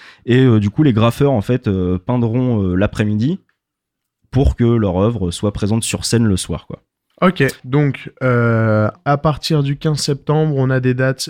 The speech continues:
Speaker 2: jusqu'en octobre.
Speaker 1: Ouais, jusqu'à même, euh, jusqu'à novembre même, jusqu'à novembre.
Speaker 2: Jusqu'à novembre,
Speaker 1: Ouais, ouais, ouais,
Speaker 2: ok.
Speaker 1: ça, voilà, il y a quelques, quelques trucs qui s'organisent, euh,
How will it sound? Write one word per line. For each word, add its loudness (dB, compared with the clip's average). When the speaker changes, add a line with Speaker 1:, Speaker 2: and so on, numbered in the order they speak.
Speaker 2:
jusqu'en 0
octobre. 0
Speaker 1:
Ouais, 4
jusqu'à 0
même, 4
euh, 4
jusqu'à -2
novembre 2
même, 0
jusqu'à -6
novembre. 0
Speaker 2:
Jusqu'à 2
novembre, 4
Speaker 1:
Ouais, 2
ouais, 2
ouais, 4
Speaker 2:
ok. 4
Speaker 1:
ça, 0
voilà, 0
il 0
y 2
a -2
quelques, 0
quelques -2
trucs -6
qui -8
s'organisent, 0
euh, 0